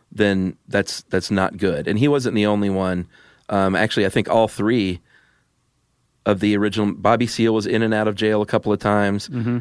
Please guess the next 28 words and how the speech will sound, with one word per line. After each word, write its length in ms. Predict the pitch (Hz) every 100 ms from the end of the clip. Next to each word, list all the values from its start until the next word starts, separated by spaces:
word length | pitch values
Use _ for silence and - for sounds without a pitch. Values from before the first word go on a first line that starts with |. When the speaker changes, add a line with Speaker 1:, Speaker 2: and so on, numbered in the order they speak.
| -
Speaker 1:
And 120 | 104
I 60 | 101
think 260 | 160 165
by 160 | - 113
this 200 | 113 -
point, 260 | - 107
too, 220 | - 135 117
Cleaver 560 | - 139 135 104 98 - - _
had 220 | - 104
fled 300 | - 131 110
the 60 | 98
country 500 | - 123 120 98 90
to 160 | - 101
avoid 340 | 90 120 120
jail 440 | 95 95 87 90 _ -
Speaker 2:
Mm-hmm. 140 | 131 113
Speaker 1:
and 120 | 101
ended 220 | - 110
up 140 | 107 101
in 120 | 98
Algeria. 640 | 92 92 101 98 85 85 95 _ _
Speaker 2:
He 140 | - 139
did. 380 | 151 139 117 117
So 380 | - 143 135 - _ -
back 260 | 156 160
in 120 | 160 135
nineteen 440 | 143 143 156 135
sixty-eight, 960 | - - 143 - 139 131 139 131 -